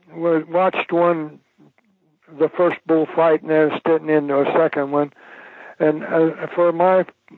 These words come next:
part, I was, I'd had enough of Spain and bullfights and was ready to head back to New York. And then I, I was abandoning Fred to the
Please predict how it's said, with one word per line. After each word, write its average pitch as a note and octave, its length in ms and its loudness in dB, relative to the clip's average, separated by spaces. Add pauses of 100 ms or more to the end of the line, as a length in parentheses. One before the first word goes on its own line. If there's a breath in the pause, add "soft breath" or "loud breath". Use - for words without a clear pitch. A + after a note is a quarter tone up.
(140)
part, E3 320 0
I E3 260 2
was, D#3+ 180 0
I'd E3 240 2
had D#3 260 2
enough D3+ 400 0
of C#3+ 100 -8 (120)
Spain D3 340 2
and C#3 160 -8
bullfights D3 600 0
and C#3 200 -10
was C#3 220 -4
ready D3 320 2
to C#3+ 120 2
head C#3 280 0
back C#3+ 280 0
to C#3+ 120 -4
New C3+ 200 -4
York. C#3+ 400 0
And C#3 200 -6
then C#3 240 -2 (640 loud breath)
I, D3+ 240 2 (100)
I D3+ 140 2
was C#3+ 260 2
abandoning C3 880 0
Fred D3 360 0
to C3+ 180 2
the B2+ 200 -2